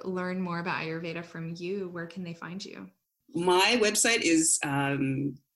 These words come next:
Speaker 2: w w w dot bliss body and soul dot com. And I've got lots of information on the website, a blog and, and various things, um, outlets and things that I'm teaching bits and pieces of Ayurveda. And I'm also,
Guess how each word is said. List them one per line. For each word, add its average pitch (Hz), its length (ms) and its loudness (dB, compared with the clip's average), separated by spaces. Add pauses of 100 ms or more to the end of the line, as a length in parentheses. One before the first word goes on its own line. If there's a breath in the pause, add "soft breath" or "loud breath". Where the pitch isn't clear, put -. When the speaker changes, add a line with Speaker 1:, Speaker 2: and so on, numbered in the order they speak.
(120)
Speaker 2:
w 156 320 4
w 160 380 2
w 147 280 4
dot 135 260 0
bliss 175 260 4
body 160 340 4
and 160 140 2
soul 143 500 -2 (140)
dot 131 200 -8
com. 131 440 -8 (640)
And 143 500 2
I've 175 140 0
got 180 180 2
lots 165 180 2
of 165 80 2
information 147 480 6
on 139 100 4
the 139 60 6
website, 139 460 2
a 147 80 -4
blog 147 480 4
and, 147 280 8
and 151 180 6
various 147 380 2
things, 143 600 4
um, 139 520 -2 (400)
outlets 143 440 0
and 151 180 6
things 147 380 8
that 143 140 2
I'm 147 200 6
teaching 170 440 4
bits 160 160 2
and 160 80 4
pieces 160 180 4
of 147 80 2
Ayurveda. 143 520 2
And 165 100 4
I'm 160 160 4
also, 156 480 4